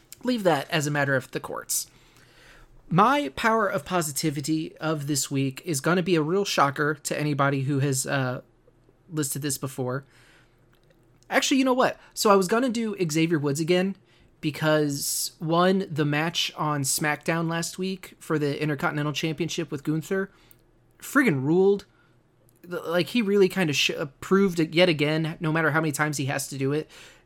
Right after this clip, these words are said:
that on top of being a fantastic personality and, you know, the stuff with Up, Up, Down, Down, like, he is a tremendous wrestler.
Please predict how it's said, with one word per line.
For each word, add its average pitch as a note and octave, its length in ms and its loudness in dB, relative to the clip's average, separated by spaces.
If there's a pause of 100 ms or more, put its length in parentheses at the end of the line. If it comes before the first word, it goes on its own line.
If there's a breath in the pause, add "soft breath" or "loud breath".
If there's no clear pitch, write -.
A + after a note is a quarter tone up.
(100)
that D#3 240 2
on D#3+ 160 2
top F3 280 2
of D#3 140 -4
being D#3+ 280 2
a D3+ 100 -4
fantastic C#3+ 680 -2
personality D3 840 -2 (1040 loud breath)
and, C#3+ 320 2
you D3 100 -2
know, D3 100 0
the C#3 80 -2
stuff D3 200 0
with D3 120 -4
Up, C#3+ 140 0
Up, D#3 100 -6
Down, D#3 180 0
Down, D#3+ 300 0 (320 loud breath)
like, E3 280 -2
he F#3+ 240 0
is F#3 140 4
a D#3 220 0 (200)
tremendous D#3+ 680 2
wrestler. - 500 -6